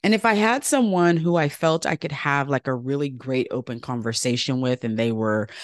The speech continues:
a very long time client, or I had a great rapport,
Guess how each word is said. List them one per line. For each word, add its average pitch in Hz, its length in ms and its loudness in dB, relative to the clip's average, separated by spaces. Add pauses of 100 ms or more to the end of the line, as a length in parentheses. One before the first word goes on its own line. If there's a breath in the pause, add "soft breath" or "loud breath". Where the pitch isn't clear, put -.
(140 loud breath)
a 143 100 2
very 180 340 4
long 143 280 0
time 139 240 -4
client, 151 600 -2
or 131 380 2
I 113 100 0
had 143 240 -2
a 156 60 -2
great 135 240 -4
rapport, 127 720 2